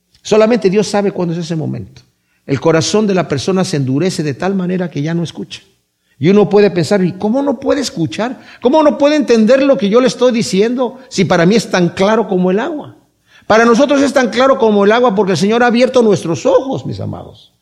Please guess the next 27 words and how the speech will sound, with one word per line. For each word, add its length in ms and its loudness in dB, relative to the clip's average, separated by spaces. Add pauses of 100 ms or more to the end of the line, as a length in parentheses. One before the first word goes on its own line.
(200)
El 140 2
hombre 240 2
natural 540 0
no 280 0
puede 320 -2
percibir 480 -4
las 160 -6
cosas 280 -6
de 100 -4
Dios, 260 -4
dice 180 -8
la 80 -6
Escritura, 420 -12 (540)
porque 240 0
para 220 2
él 100 0
son 220 2
locura. 680 -4 (440)
No 180 2
las 180 2
puede 240 2
entender, 560 -2 (540)
porque 260 0
tiene 280 -2
que 100 2
entenderlas 560 -2
espiritualmente. 1040 -6